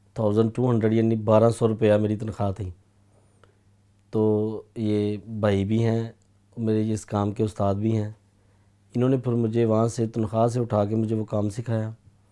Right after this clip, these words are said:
जिसके ज़रिए मैं बढ़ता बढ़ता भी मैं, ए, as a general manager एक फैक्ट्री में काम कर रहा था, जब,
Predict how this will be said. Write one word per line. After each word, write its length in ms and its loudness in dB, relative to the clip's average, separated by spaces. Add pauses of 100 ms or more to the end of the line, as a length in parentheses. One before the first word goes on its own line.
(920)
जिसके 320 -2
ज़रिए 400 0
मैं 260 0
बढ़ता 340 -2
बढ़ता 340 -2
भी 140 0
मैं, 420 -2 (280)
ए, 360 -6 (520)
as 120 0
a 160 0 (360)
general 260 2
manager 260 2
एक 240 -2
फैक्ट्री 340 -4
में 100 0
काम 220 -2
कर 160 0
रहा 100 -2
था, 60 -4
जब, 240 -2